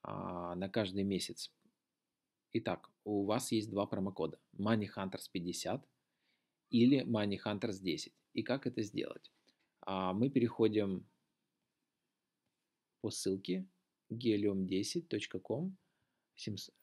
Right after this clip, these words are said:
а, вот, вот по этой ссылке, да, мы переходим. Дальше мы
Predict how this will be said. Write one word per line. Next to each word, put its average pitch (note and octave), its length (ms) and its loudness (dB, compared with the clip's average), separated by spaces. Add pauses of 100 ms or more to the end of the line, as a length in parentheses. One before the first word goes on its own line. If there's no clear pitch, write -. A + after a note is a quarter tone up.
а, A1 1400 -8
вот, A2 280 -4
вот - 240 -8
по - 80 -4
этой G2+ 240 -2
ссылке, - 420 -8
да, E3+ 180 -6 (380)
мы A#2 140 -4
переходим. B2 760 -4 (680)
Дальше A2 480 2
мы G#2 680 2